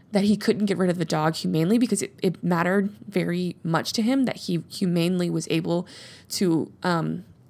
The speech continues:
put this dog in a different home. And he had a couple of stumbling blocks. He had a couple of, um, failed attempts. And so he just believed that he couldn't get rid of this dog that was creating so much anxiety and frustration for him,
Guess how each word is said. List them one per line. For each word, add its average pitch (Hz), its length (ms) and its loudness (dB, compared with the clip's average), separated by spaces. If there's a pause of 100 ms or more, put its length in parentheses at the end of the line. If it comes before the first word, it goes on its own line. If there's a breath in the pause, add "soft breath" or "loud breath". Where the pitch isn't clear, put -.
(200)
put 196 200 -2
this 190 120 0
dog 175 220 2
in 165 60 2
a 160 60 0
different 156 300 -4
home. 190 260 2 (840)
And 202 140 2
he 202 160 4
had 208 340 4 (300 loud breath)
a - 60 -2
couple 190 340 0
of 160 340 0 (100)
stumbling 269 540 2
blocks. 220 360 0
He 220 60 0
had 190 60 0
a 180 40 -2
couple 196 340 -2
of, 156 240 0
um, 151 340 -2 (360 loud breath)
failed 202 360 4
attempts. 175 400 0
And 185 80 -2
so 175 80 0
he 185 100 4
just 202 220 2
believed 170 640 0
that 170 140 -2
he 170 120 -4
couldn't 208 360 0
get - 180 -6
rid 170 140 2
of 160 100 -2
this 151 180 -4
dog 151 520 -2
that - 180 -10
was 170 140 -6
creating 165 460 -4
so - 180 -2
much 160 260 -6
anxiety 151 400 -4
and 151 100 -6
frustration 175 440 -4
for - 120 -16
him, 175 300 -2